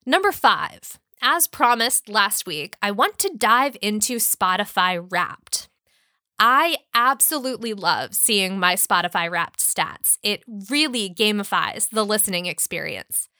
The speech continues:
At the end of the year, I get to see a sort of slideshow of what I've listened to, which in my case with music is what I've listened to with my daughter while in the car.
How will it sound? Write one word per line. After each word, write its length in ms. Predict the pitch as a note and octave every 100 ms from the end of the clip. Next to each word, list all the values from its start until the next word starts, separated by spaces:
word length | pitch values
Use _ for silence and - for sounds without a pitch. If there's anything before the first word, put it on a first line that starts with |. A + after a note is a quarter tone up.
| _ _ _ _ -
At 140 | A3
the 100 | C4+
end 140 | D4+ F#4
of 80 |
the 80 | C#4+
year, 280 | G#3+ F#3+ E3+
I 120 | F#3+
get 160 | G#3+ G#3+
to 80 | B3+
see 240 | - G#3+
a 60 | G#3+
sort 260 | - G#4+
of 120 | G#4+ -
slideshow 920 | - C4 G#3+ G3+ G#3 - G3 C#3+ G3+
of 120 | A3
what 180 | G3 G3
I've 180 | G3 F#3
listened 400 | G3+ - F#3+ F#3
to, 440 | - E3 F#3+ A#3+ C4+
which 280 | A3 - -
in 220 | G3 F#3
my 180 | F3+ F3+
case 380 | - F3+ G3 -
with 160 | F3
music 480 | A#3 F4 A#3 G3+ B3
is 380 | A#3 G3+ G3+ G3
what 160 | G3
I've 160 | E3+ F3
listened 340 | G3+ C4+ B3+
to 200 | - A#3
with 200 | G#3+ B3
my 160 | A3+ F3
daughter 540 | G3 G#3+ A3 F3 E3+
while 360 | B3 G#3 F3+ F#3+
in 220 | G3+ F#3+
the 80 | F3
car. 520 | - C4 F3+ D#3+ A#3+